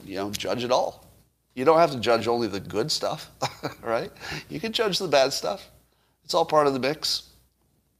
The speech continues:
I think that's part of the bad, the bad stuff in his, uh, legacy.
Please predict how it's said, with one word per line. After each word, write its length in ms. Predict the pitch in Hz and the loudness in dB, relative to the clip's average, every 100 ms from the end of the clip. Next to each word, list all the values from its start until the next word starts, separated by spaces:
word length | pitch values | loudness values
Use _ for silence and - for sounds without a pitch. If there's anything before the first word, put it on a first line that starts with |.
| _ _ _ - - | _ _ _ -20 -4
I 120 | 143 156 | 2 4
think 160 | 156 | 6
that's 160 | 143 131 | 6 6
part 160 | 147 | 6
of 60 | 131 | 4
the 60 | 117 | 6
bad, 420 | 110 113 113 - | 6 6 4 -4
the 100 | 113 | 0
bad 260 | 107 113 104 | 6 6 4
stuff 320 | - 123 - | 2 2 2
in 120 | 107 | -4
his, 380 | 110 110 101 - - - - - - - | -4 -2 -2 -6 -10 -20 -20 -20 -20 0
uh, 240 | 107 101 | 4 6
legacy. 560 | 101 123 131 - 185 | 6 4 4 2 0